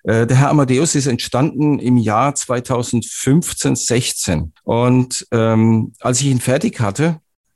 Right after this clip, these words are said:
weitestgehend fertig hatte, habe ich mich auf der Buchmesse hier in Frankfurt immer wieder bemüht, Kinderverlage zu finden, die, ja, wo ich gedacht habe, „Mensch, äh,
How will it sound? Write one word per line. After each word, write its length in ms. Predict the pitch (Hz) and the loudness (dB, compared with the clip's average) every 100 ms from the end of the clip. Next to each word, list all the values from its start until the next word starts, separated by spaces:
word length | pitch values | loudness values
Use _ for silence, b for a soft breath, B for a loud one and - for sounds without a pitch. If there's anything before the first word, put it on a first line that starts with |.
| _ 95 | _ -6
weitestgehend 580 | 98 123 123 - 90 | -4 -2 -2 -2 -4
fertig 300 | - 82 98 | -2 -6 -4
hatte, 260 | 101 110 160 - | -2 0 -2 -2
habe 180 | 117 117 | -2 -2
ich 120 | 127 | 0
mich 360 | 123 123 - - | 0 0 -2 -4
auf 220 | 117 110 | -4 -2
der 100 | 117 | -4
Buchmesse 540 | 110 131 - 139 123 120 | -2 -2 0 -2 0 -2
hier 180 | 110 | 0
in 140 | 107 104 | -2 -2
Frankfurt 480 | 107 113 147 139 98 | 0 0 0 -4 -2
immer 260 | 127 120 | 0 0
wieder 340 | 117 113 110 98 | 0 0 -2 -4
bemüht, 800 | 104 110 113 117 143 208 - - B B B | -8 0 4 4 6 4 0 -12 B B B
Kinderverlage 720 | - 156 143 110 95 95 104 | 0 2 2 0 0 -2 -4
zu 160 | - 117 | -6 -8
finden, 760 | - 127 143 - 151 139 127 | 0 2 2 0 2 2 0
die, 540 | - 120 120 120 117 110 - _ _ _ _ | 0 0 2 2 0 -4 -10 _ _ _ _
ja, 380 | 95 110 127 90 | -2 0 -2 -4
wo 260 | - 101 120 | -8 -4 -2
ich 80 | - | -2
gedacht 260 | 120 120 | -2 -2
habe, 140 | 123 110 | 0 0
„Mensch, 240 | 123 - _ 110 | 0 -4 _ -2
äh, 320 | 113 107 | -2 -2